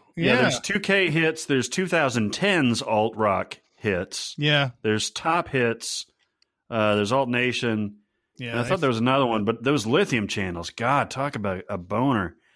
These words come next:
Speaker 1: Deep Cuts. I heard a deep cut from the, uh, Real Big Fish album. <laughs>
Speaker 2: Mm-hmm. Yep.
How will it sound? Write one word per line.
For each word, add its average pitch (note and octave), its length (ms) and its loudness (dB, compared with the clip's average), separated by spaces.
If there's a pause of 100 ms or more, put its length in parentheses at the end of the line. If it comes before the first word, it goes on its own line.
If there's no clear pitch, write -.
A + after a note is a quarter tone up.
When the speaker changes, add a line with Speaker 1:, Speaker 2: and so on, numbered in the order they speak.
(300)
Speaker 1:
Deep D3 300 -2
Cuts. - 680 -2 (640)
I D#3+ 100 0
heard F#3+ 220 4
a A2+ 40 0
deep C#3+ 360 0
cut D3+ 240 0
from B2 240 0
the, G#2 260 0 (400)
uh, F#2+ 460 -4 (240)
Real E3 260 4
Big D3 300 2
Fish - 420 0
album. A#2+ 460 0 (140)
<laughs> - 160 -18
Speaker 2:
Mm-hmm. E3 600 -2 (560)
Yep. C3+ 220 -8